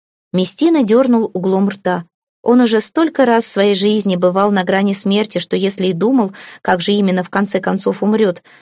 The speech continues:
то без сердечного трепета. Вместо ответа он слегка потёр верхнюю часть груди, где остались уже едва заметные тонкие шрамы из битвы под Ираклией Понтийской.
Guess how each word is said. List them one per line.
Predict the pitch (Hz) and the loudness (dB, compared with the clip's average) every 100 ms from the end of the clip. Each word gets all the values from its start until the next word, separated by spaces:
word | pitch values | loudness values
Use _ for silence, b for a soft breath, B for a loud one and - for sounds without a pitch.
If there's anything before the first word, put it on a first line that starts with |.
| b _ | b _
то | 226 277 | -2 0
без | 214 - | -2 -2
сердечного | - 180 180 202 208 190 | -2 -2 -2 -2 -2 -4
трепета. | 185 190 175 170 175 180 _ _ _ _ _ | -2 -4 -2 -6 -8 -12 _ _ _ _ _
Вместо | 180 220 269 208 | -2 0 2 0
ответа | 190 240 330 208 | 0 -2 0 0
он | 202 | 0
слегка | 196 196 254 | -2 -2 -2
потёр | 269 190 220 220 | -2 -2 0 0
верхнюю | 202 208 208 202 | 0 0 -2 -2
часть | 202 190 | -2 -2
груди, | 175 165 240 226 156 | 0 0 0 -2 -2
где | 175 170 170 | -4 -2 -2
остались | 175 175 196 190 180 180 | -2 -4 -4 -2 -2 -4
уже | 185 | -2
едва | 180 175 180 | -2 -2 -2
заметные | 180 185 240 262 190 180 | 0 0 0 -2 -4 -2
тонкие | 196 202 202 | -2 -2 -2
шрамы | 190 214 233 247 196 B B B | -4 -2 0 0 -2 B B B
из | 196 190 | -6 -2
битвы | 240 262 190 | -2 -2 -2
под | 175 185 | -2 -2
Ираклией | 190 202 226 208 196 | 0 0 0 -2 -2
Понтийской. | 196 190 196 185 180 - - | -2 -4 -2 -6 -6 -8 -12